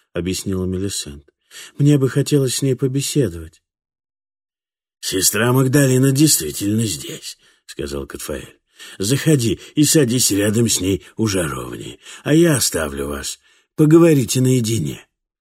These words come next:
Девушка вошла слегка испуганная, словно это незнакомое место скрывало какие-то страшные тайны.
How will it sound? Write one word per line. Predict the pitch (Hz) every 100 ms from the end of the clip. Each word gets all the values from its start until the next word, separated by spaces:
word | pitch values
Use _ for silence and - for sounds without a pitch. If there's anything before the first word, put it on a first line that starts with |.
| _ _ _ _ _ _ _ _ _ _ -
Девушка | - 107 104 -
вошла | 98 95 117 101
слегка | 98 95 101 87
испуганная, | - - 139 92 71 69
словно | - 95 98 92 - _
это | 110 104 90
незнакомое | 85 82 87 85 101 87 80
место | 85 131 120 - - - -
скрывало | - 80 90 101 101
какие-то | 87 82 104 92
страшные | - 101 95 - 101 98
тайны. | 98 85 69 -